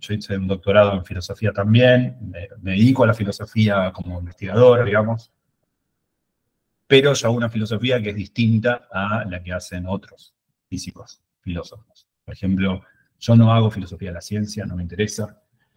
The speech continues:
Eh, me parece, está bien hablar de ese tema cada tanto, pero yo hago filosofía de otro tipo, ciertamente relacionada con las mismas preguntas sobre el espacio, el tiempo, y preguntas ontológicas. Em, pero,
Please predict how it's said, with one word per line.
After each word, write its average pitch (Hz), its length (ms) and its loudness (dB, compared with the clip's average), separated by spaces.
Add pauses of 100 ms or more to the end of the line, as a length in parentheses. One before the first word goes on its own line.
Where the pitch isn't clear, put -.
(220)
Eh, 90 240 -8
me 90 100 -4
parece, 92 520 -4
está 87 180 -10
bien 92 160 -2
hablar 95 200 -2
de 95 60 -4
ese - 140 -10
tema 92 200 -6
cada 87 160 -8
tanto, 107 320 2
pero 82 140 -10
yo 92 120 -8
hago 101 140 -2
filosofía 92 480 -6
de 98 40 2
otro 113 160 2
tipo, 135 420 2 (720)
ciertamente 117 640 4
relacionada 104 540 -2
con 104 80 -8
las 95 100 -6
mismas 104 160 -4
preguntas 98 400 -8
sobre 92 220 -10
el 90 80 -8
espacio, 95 480 -2
el 87 80 -10
tiempo, 95 680 -2
y 98 80 -20
preguntas 90 440 -14
ontológicas. 92 760 -8 (760)
Em, 92 640 -4 (160)
pero, 117 520 4